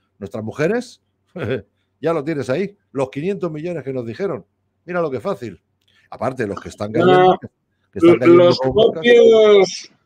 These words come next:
Speaker 2: los propios, los, ellos mismos, o sea, según números de la fao, se podrían mantener doce mil millones de personas en el mundo.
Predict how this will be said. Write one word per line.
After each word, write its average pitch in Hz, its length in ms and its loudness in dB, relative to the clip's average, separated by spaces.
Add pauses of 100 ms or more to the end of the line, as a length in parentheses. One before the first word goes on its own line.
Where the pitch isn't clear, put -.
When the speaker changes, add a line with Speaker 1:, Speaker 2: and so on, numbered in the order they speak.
(220)
Speaker 2:
los 180 380 4
propios, 214 680 4 (300)
los, 175 260 0
ellos 233 460 4
mismos, 208 720 4
o 185 120 4
sea, 170 400 2
según 180 640 4
números 190 760 4
de 170 160 2
la 160 240 4
fao, 175 680 2 (340)
se 170 260 0
podrían 196 760 6
mantener 196 720 4 (120)
doce 185 460 2
mil 196 320 4
millones 185 720 2
de 165 140 0
personas 165 1000 -2 (300)
en 214 260 4
el 202 220 6
mundo. 175 560 0